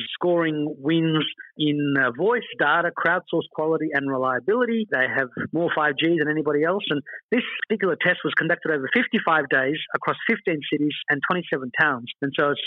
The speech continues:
the overall number one network. And, uh, the other piece of Telstra news this week, now we did hear earlier in the year that Telstra had made,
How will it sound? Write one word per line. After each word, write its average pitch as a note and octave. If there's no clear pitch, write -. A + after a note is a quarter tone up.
the C#3+
overall C#3
number C#3
one B2+
network. F3+
And, E3
uh, E3
the D#3+
other D4+
piece G2
of C#3
Telstra C#3
news C3
this B2
week, D#3+
now D3
we D#3+
did A#3
hear F3+
earlier F3
in C3+
the B2+
year C3
that C3+
Telstra C#3+
had C3
made, C3+